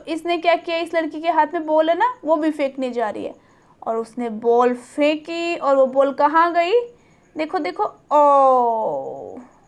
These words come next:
ये तो बच गया, वरना इसको लग जाती है ना। देखो, यहाँ से जा रही है ना। और क्या हुआ, ये दोनों खुश है। क्यों खुश हैं? देखो,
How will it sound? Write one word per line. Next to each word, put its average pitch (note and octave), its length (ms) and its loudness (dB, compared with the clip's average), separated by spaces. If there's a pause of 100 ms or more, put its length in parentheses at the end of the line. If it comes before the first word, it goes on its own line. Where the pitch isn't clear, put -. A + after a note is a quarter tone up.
ये C4+ 60 -12
तो C4+ 140 0
बच D4 340 -2
गया, C#4+ 420 0
वरना C4 200 -2
इसको D#4+ 220 -2
लग E4 220 0
जाती D4 320 -2
है D4+ 60 0
ना। G4 100 -4
देखो, F#4 300 -10 (400)
यहाँ C#4 640 2
से D#4+ 160 -4
जा C4+ 200 4
रही C#4+ 300 2
है C#4+ 120 -2
ना। F4+ 140 0 (840)
और C#4 680 4 (420)
क्या D#4 120 6
हुआ, F4+ 320 6 (1500)
ये A#4+ 280 2
दोनों C#4 400 2
खुश A#3+ 340 -4
है। A#3 100 -10 (1400)
क्यों E4 200 0
खुश G#4 300 -4
हैं? A4+ 140 -2 (2500)
देखो, C4 340 0